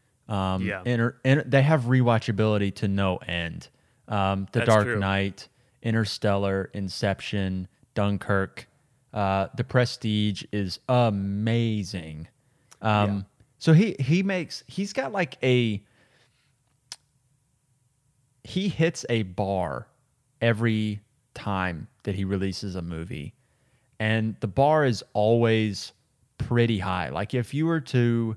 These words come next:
Speaker 1: set his bar at a Rotten Tomatoes rating, it's like an eighty-nine, ninety percent. Like, his,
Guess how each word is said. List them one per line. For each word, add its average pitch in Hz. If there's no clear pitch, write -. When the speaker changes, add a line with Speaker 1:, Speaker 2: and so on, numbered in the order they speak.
Speaker 1:
set -
his 110
bar 101
at 104
a 104
Rotten 104
Tomatoes 101
rating, 110
it's -
like 113
an 107
eighty-nine, 98
ninety 92
percent. 85
Like, 101
his, 120